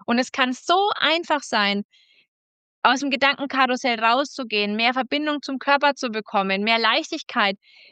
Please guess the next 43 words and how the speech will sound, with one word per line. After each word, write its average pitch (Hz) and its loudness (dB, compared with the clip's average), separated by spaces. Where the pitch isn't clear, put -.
mehr, 262 4
ähm, 240 0
äh, 226 2
schaffen, 320 -2
mehr 247 2
fertig 285 -2
zu 269 -4
bringen, 208 0
also 214 -2
wirklich 262 0
auch 226 0
mehr 262 0
zu 277 -10
schaffen. 294 0
Mein 233 4
Tag 254 0
hat 262 2
auch 294 0
nicht 381 -2
mehr 220 2
Stunden, 208 -2
trotzdem 277 0
schaffe 226 0
ich 202 -8
das 208 -6
irgendwie 202 -2
alles, 190 0
ne? 262 0
Und, 226 0
ähm, 220 2
demnach 277 4
ist 247 -2
mein 220 2
ganz 339 -4
großes 262 -2
Motto 226 0
an 208 0
alle 359 2
Frauen 262 0
da 262 4
draußen: 202 -2
Fragt 247 2
euch 220 0